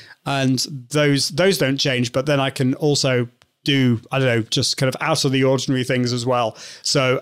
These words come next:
totally agree with you. I love that. Uh, a daily fight with entropy. <laughs> Yeah,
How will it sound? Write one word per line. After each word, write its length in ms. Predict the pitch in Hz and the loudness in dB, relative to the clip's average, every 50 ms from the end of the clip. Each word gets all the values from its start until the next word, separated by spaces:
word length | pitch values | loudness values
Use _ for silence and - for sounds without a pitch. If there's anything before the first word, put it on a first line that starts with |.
| - - | -4 -4
totally 340 | - 196 214 190 175 160 | -2 0 2 2 2 2
agree 180 | 143 147 147 139 | 4 4 4 4
with 160 | 135 127 - | 2 2 0
you. 220 | 139 135 131 135 - | 0 0 0 0 0
I 100 | 151 165 | 0 2
love 220 | 196 240 240 - | 2 2 2 0
that. 360 | 139 117 113 120 - - - - - - - - - - | -2 -2 -2 -2 -4 -6 -8 -8 -10 -16 -20 -16 -6 -4
Uh, 400 | 143 143 139 139 151 156 139 131 | -2 0 0 0 0 0 -2 -2
a 80 | - | 0
daily 260 | - - 214 180 170 | 0 0 2 2 2
fight 260 | 151 - 156 147 151 147 | 0 0 0 0 0 0
with 120 | 139 135 - - | -2 -2 -2 -2
entropy. 560 | 160 160 151 - 147 - - 123 117 110 - - | -2 0 0 0 -2 -2 -2 -4 -4 -6 -8 -6
<laughs> 800 | - 208 196 - - - - - - 175 - - - 156 - - | -6 -6 -6 -4 -8 -12 -12 -8 -8 -8 -6 -6 -6 -8 -4 -2
Yeah, 320 | 156 165 165 131 92 104 | 0 0 2 0 -2 -6